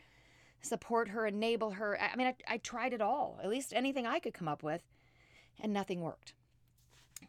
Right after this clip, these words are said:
Every now and then she would get clean for a very short period of time, but for the most part, it was just chaos and chaos and chaos for fifteen years. And I just, you know, it really, really took the wind out of my sails. And so I used to say this.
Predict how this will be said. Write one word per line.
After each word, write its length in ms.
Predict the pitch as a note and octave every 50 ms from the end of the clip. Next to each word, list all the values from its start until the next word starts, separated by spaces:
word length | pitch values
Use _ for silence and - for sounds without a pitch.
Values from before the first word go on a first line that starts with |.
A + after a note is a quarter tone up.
| _ _ -
Every 220 | A3+ G#3 A3+ G#3+
now 180 | G#3 F#3+ F#3+ G3
and 80 | F#3+
then 100 | F#3+ F3+
she 140 | F3 - -
would 100 | F3+ E3+
get 140 | F#3+ - -
clean 280 | - - F#3+ F3 E3+ E3
for 140 | - E3+
a 40 | D#3+
very 340 | E3 D#3+ F3 F3 E3+ E3+ F3
short 260 | - - F3 D#3+ D#3+
period 280 | - - F#3 D#3+ D3+ D#3+
of 100 | D3+ -
time, 280 | - G#3+ B3 B3+ A#3
but 140 | F3+ D#3+ -
for 80 | - F3
the 80 | F#3
most 300 | F3+ G3+ A3+ C4 - -
part, 160 | - G3 F#3 -
it 40 |
was 120 | - E3+ -
just 200 | F#3+ F#3 - -
chaos 440 | - - G#3 F#3+ F#3 F3+ F3 - E3+
and 100 | E3 -
chaos 320 | F3+ F3 D3+ D#3 D#3 -
and 80 | D#3 D3+
chaos 340 | - G#3+ A3+ G#3+ F3+ E3+
for 100 | - D#3+
fifteen 440 | D#3 - - - - - E3+ E3 F3
years. 300 | G3+ A#3 A3 F3+ F3 - - - - - - - - - - - - - - - - - -
And 240 | G#3 G#3 G#3 G3+
I 160 | G3+ - A3 B3
just, 400 | - - C#4 B3+ - - - - - - -
you 140 | - A3 F#3+
know, 100 | - -
it 180 | - A3+ B3+ -
really, 720 | A3 F3+ E3+ E3 E3+ F3 F#3 G3+ G#3+ B3+ C#4 D#4+ D#4 -
really 480 | - E3 D#3 D3+ D#3+ F3+ G3+ A#3 B3+ F#3+
took 240 | - - F#3+ F#3+ -
the 80 | F3
wind 200 | D3+ E3 F#3 G#3
out 120 | A3+ A3 G#3
of 40 | G3+
my 120 | G3 G3
sails. 420 | F#3 - - D#3+ D3 D3 D3 D#3
And 180 | - - F#3 F3+
so 140 | - A3 - -
I 100 | F3 G#3
used 180 | A3+ A#3 - -
to 60 | G3+
say 300 | - - A3 G3+ F#3+ E3+
this. 400 | - - - - - - -